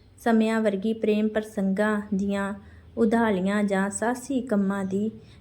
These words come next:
ਚਰਚਾ ਬੰਦ ਹੋ ਗਈ ਹੈ?" ਕੁੜੀ ਦੇਰ ਤੱਕ ਅਖਬਾਰ ਦੇ ਪੰਨਿਆਂ ਦਾ ਕੋਨਾ ਕੋਨਾ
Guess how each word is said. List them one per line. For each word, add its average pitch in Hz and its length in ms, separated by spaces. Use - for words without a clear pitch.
ਚਰਚਾ 196 440
ਬੰਦ 170 360
ਹੋ 302 240
ਗਈ 294 260
ਹੈ?" 277 220
ਕੁੜੀ 302 240
ਦੇਰ 277 280
ਤੱਕ 254 340
ਅਖਬਾਰ 202 440
ਦੇ 233 180
ਪੰਨਿਆਂ 190 460
ਦਾ 196 140
ਕੋਨਾ 190 640
ਕੋਨਾ 302 460